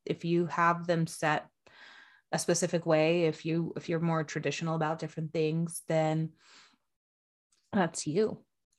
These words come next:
And when, when we went through our stuff and we were learning and,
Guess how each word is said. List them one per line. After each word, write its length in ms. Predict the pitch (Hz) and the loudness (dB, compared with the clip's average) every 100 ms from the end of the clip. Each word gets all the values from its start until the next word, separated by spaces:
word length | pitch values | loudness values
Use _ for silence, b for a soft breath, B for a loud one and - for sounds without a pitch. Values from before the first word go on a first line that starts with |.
| - | -2
And 840 | 180 165 165 165 165 165 165 165 - _ B B B B B B B B - _ _ _ _ _ | 2 2 2 2 2 2 0 -2 -8 _ B B B B B B B B -18 _ _ _ _ _
when, 480 | 175 196 185 180 175 190 B B - | 6 8 10 8 4 0 B B 2
when 180 | 175 | 4
we 140 | 175 175 | 6 6
went 300 | 185 180 - | 4 0 0
through 300 | 185 175 170 | 2 2 2
our 200 | 165 160 | 0 0
stuff 800 | - - - 160 208 185 175 - - | 0 0 0 0 2 2 0 -2 -2
and 800 | 165 160 156 160 156 160 170 - _ _ - | 0 0 0 0 -2 -4 -8 -14 _ _ -4
we 220 | 180 170 | 0 2
were 200 | 165 160 _ | 0 -4 _
learning 680 | - 175 165 170 170 160 165 160 | -4 0 2 2 2 0 0 0
and, 320 | 156 156 | 0 0